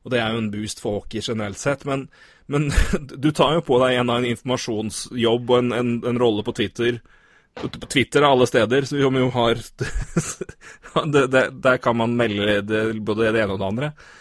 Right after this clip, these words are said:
Men til da en, en crowd som kommer og er selvfølgelig veldig glad i Mats og håper at det går bra med Mats og ønsker Mats det beste.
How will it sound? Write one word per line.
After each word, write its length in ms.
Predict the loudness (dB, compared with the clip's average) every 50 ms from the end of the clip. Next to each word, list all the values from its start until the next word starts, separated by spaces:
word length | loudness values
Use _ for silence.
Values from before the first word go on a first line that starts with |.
| -20 -20 -20 -20 -20 _ _ _ _ -6
Men 300 | 0 2 2 2 2 0 -2 -2 -4 -4 -6 -8 -10 -10 -12 -16 -20 -16 -4
til 220 | 0 2 2 4 6
da 120 | 6 8 8 8 6
en, 140 | 6 4 2
en 180 | 0 -2 -2 0 4
crowd 300 | 4 6 6 6 6 4
som 140 | 0 -2 2
kommer 480 | 4 4 4 4 4 4 4 4 4 2
og 600 | 0 -2 0 2 2 2 2 2 0 -2 -4 -6 -10 _ _ _ _ _ _ _ _ _ -2
er 200 | 0 0 0 0
selvfølgelig 380 | 0 -2 0 0 0 0 0 0
veldig 140 | 2 0 2
glad 380 | 2 2 2 2 2 0 0 0
i 60 | 0 0 -2 -2
Mats 340 | -4 -6 -8 -10 -10 -8 -6 -6
og 100 | -4 0
håper 320 | 0 0 0 0 -2 -4 -4
at 60 | -4 -2
det 60 | -2
går 100 | -2 0
bra 140 | 0 0 0 0
med 140 | 0 0
Mats 300 | 0 -2 -2 -4 -10 -14 -10 -4
og 320 | -2 0 2 2 0 0 -4 -6 -6 -6
ønsker 400 | -4 -4 -6 -8 -8 -6 -4 -4
Mats 240 | -4 -6 -6 -4 0
det 80 | 2
beste. 380 | 2 2 2 0 -2 -2 -2